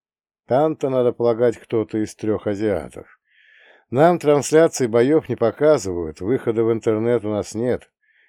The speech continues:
и мы не знаем, кто погиб, а кто выжил во время боя. Индус вон дважды победил, а встретил на улице и не скажешь, что он опасный противник.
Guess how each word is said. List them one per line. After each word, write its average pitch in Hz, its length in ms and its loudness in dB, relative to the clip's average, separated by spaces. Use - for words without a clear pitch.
и 123 100 -2
мы 156 140 2
не 180 100 4
знаем, 131 480 2
кто - 240 -2
погиб, 107 520 -4
а 113 60 0
кто 120 300 -4
выжил 90 400 -6
во 92 160 -4
время 90 280 -6
боя. 85 380 -12
Индус 160 520 0
вон 139 220 0
дважды 123 420 2
победил, 92 540 -6
а 131 160 4
встретил 143 540 0
на 123 140 4
улице 120 420 2
и - 20 0
не 117 140 0
скажешь, 139 420 2
что - 180 -2
он 107 120 0
опасный 101 480 -2
противник. 90 520 -8